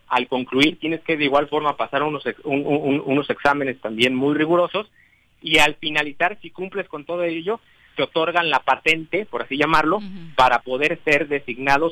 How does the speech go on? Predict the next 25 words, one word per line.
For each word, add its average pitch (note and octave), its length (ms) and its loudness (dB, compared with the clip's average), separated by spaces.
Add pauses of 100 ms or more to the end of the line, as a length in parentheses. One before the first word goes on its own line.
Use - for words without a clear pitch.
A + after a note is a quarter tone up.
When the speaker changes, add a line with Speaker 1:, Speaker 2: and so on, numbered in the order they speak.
Speaker 1:
secretario D3 840 2 (100)
de, G#2+ 400 0 (360)
eh, A2 80 4
un, C3+ 180 4 (140)
del A#2+ 100 4
Poder C3 260 4
Judicial B2+ 340 0
Federal. D3 440 2 (480)
Entonces, D#3 600 0 (340)
créeme F3+ 380 2
que, B2+ 340 -14 (180)
eh, B2+ 200 -14 (120)
yo D3+ 200 -4
soy E3 280 -2 (480)
partícipe F3 580 -4
y B2+ 140 -4
soy, C#3+ 380 0
este, A2+ 640 0
i-, C3 260 0
ideólogo C#3+ 520 2
en C3+ 80 0
ese - 180 -4
sentido C#3+ 460 0
de B2 160 -2
que A2 260 -4